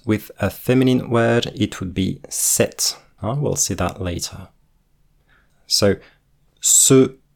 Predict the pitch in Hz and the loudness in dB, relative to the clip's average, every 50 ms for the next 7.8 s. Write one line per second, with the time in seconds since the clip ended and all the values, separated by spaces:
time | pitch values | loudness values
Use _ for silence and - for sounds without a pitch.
0 | _ _ - 107 107 104 101 - - - - - 127 147 - - - - - _ | _ _ -2 -2 0 0 -2 -2 -2 -2 0 2 4 4 2 2 -2 -10 -10 _
1 | _ _ _ _ _ _ _ - 117 117 120 117 117 117 117 143 - _ _ _ | _ _ _ _ _ _ _ -4 0 0 2 2 2 0 -2 -4 -8 _ _ _
2 | _ _ _ _ _ - 110 98 120 120 123 - - 110 104 101 113 113 127 143 | _ _ _ _ _ -8 -2 0 2 2 2 2 2 0 0 2 2 2 4 2
3 | 170 160 - - - - - - 120 110 110 107 - - - 101 101 110 117 120 | 2 0 -4 -6 -6 -8 -8 -2 2 2 2 2 0 -4 -4 -2 0 0 0 0
4 | - - - - 143 143 139 139 139 143 - - - _ _ _ - 123 110 110 | 0 -2 0 0 2 2 4 4 4 2 0 -2 -10 _ _ _ -4 -2 0 0
5 | 113 - - _ - - - - - 110 101 98 101 98 107 107 117 131 143 - | -2 -4 -8 _ -18 -14 -6 -2 0 0 0 0 -2 -6 -8 -8 -10 -12 -14 -18
6 | _ _ _ _ _ _ _ _ _ _ _ _ _ _ _ _ _ - 107 107 | _ _ _ _ _ _ _ _ _ _ _ _ _ _ _ _ _ -6 -4 -4
7 | 107 - - _ - - - - - - - 123 127 143 170 202 - | -4 -6 -10 _ -6 -2 0 2 2 4 6 6 6 6 6 4 0